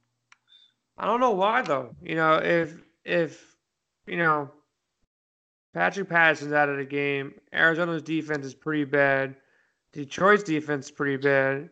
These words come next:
It's in a dome. Um, Stafford's gotta throw the ball. I'm not a big Kerryon Johnson fan.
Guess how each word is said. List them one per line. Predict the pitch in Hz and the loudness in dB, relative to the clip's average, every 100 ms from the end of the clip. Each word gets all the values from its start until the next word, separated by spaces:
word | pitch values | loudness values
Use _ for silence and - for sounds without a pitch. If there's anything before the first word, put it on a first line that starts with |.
| _ - | _ -18
It's | - 139 | -14 -6
in | 165 175 | 0 2
a | 190 | 4
dome. | 165 156 151 151 147 151 147 _ _ _ - | 6 6 4 2 -2 -6 -16 _ _ _ -2
Um, | 151 147 143 139 139 139 139 135 131 _ _ _ - - - _ _ | 2 4 4 2 0 -4 -8 -10 -14 _ _ _ -20 -20 -20 _ _
Stafford's | - - 156 165 185 160 | -6 2 2 2 -2 -4
gotta | 135 156 165 170 | 0 2 4 2
throw | 156 165 | -2 -4
the | 156 | -2
ball. | 143 151 151 151 | -2 -2 -2 -2
I'm | |
not | 147 156 | -2 -2
a | |
big | 147 156 156 | -2 -4 -4
Kerryon | 160 151 151 147 | -2 2 2 0
Johnson | 135 143 143 - 143 | 0 2 0 -4 -12
fan. | 127 151 147 143 143 | -6 -2 0 0 -2